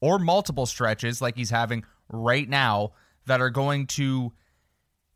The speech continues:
impact this team and make them have the ability to win some hockey games against some good teams.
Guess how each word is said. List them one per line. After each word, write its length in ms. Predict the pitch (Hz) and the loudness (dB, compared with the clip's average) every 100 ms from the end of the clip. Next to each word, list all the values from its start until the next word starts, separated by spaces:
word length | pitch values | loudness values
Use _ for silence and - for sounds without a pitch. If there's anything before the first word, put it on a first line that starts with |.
| _ _ _ _ _ - | _ _ _ _ _ -4
impact 680 | 196 202 156 156 156 - | -2 0 2 4 2 -2
this 260 | 123 156 - | -4 -2 -4
team 440 | - 160 139 131 - | -4 -2 0 -2 -2
and 260 | 127 127 - | -2 -2 -6
make 420 | - 120 139 151 - | -8 -4 -2 -4 -4
them 360 | 156 147 147 - _ _ _ _ | -4 -2 -6 -8 _ _ _ _
have 260 | 170 254 233 | 0 0 2
the 120 | 226 | -2
ability 480 | 135 156 160 165 160 | 2 0 0 0 0
to 80 | 127 | -2
win 380 | 110 139 180 | -2 -2 -2
some 180 | 190 202 | -2 0
hockey 360 | 143 139 135 147 | 4 4 4 0
games 360 | 135 135 135 127 | 0 0 0 -2
against 320 | 123 123 - | -4 -4 -4
some 160 | 123 | -6
good 360 | 104 131 135 123 | -4 0 0 -2
teams. 600 | - 113 104 76 - - | -4 -4 -4 -10 -12 -14